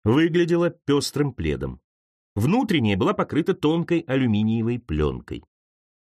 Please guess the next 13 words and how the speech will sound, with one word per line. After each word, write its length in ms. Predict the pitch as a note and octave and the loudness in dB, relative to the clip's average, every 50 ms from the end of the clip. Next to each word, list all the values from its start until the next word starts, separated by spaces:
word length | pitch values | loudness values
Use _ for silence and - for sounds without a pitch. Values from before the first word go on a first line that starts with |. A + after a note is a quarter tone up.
| _ _ | _ _
Отражатель, 720 | - B2 B2+ - C3+ C#3 A#2 G#2 D#3 F#3+ F3 - - F2+ E2 | 0 0 2 2 2 2 2 2 0 0 0 0 -2 -2 -2
полезный 520 | - F#2 F2+ F#2+ G2+ G2 F2+ G2 G#2 G#2 | 0 2 2 4 2 2 2 2 0 0
и 180 | - - G2+ G#2+ | 0 0 0 0
в 40 | F2+ | 0
жару, 280 | E2 G2+ A2 G#2+ G2+ | 2 2 2 2 2
и 80 | F#2+ F2+ | 2 0
в 60 | E2+ | 0
холод, 520 | - - - G3+ F3 B2+ G2 - - - _ _ _ _ _ _ _ _ _ | -4 -2 0 0 2 2 0 -2 -6 -10 _ _ _ _ _ _ _ _ _
пригодился 580 | - C#3+ D#3 D3+ E3+ E3+ G#3+ C4 B3 - - F#3+ | 0 0 2 2 2 2 2 0 0 2 0 0
Одинцову 500 | F3 C#3+ D3+ D3 - - G3 G#3+ F#3 D#3 | 0 2 0 -2 0 0 0 0 0 0
теплой 440 | - - F3+ G3 - F3 F3+ F3 D#3+ | 0 0 -2 -2 0 0 0 0 0
мексиканской 680 | D#3 D3+ B2+ - C#3+ C3+ D#3 D#3+ D3+ - - C#3+ D3 | -2 -4 -4 -4 -4 -2 0 0 -2 0 0 -2 0
ночью. 480 | D3 D#3+ D#3 C3 - - - D#2+ D2 | 0 0 -2 -2 -4 -4 -6 -6 -6